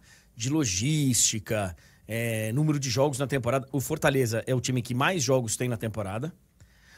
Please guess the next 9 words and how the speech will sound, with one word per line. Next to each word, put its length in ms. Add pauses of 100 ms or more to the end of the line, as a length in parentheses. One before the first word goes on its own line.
(140)
O 60
Fortaleza 640
tem, 400 (920)
não 280
é 40
culpa 360
dele, 400 (280)
mas 220
geograficamente, 1120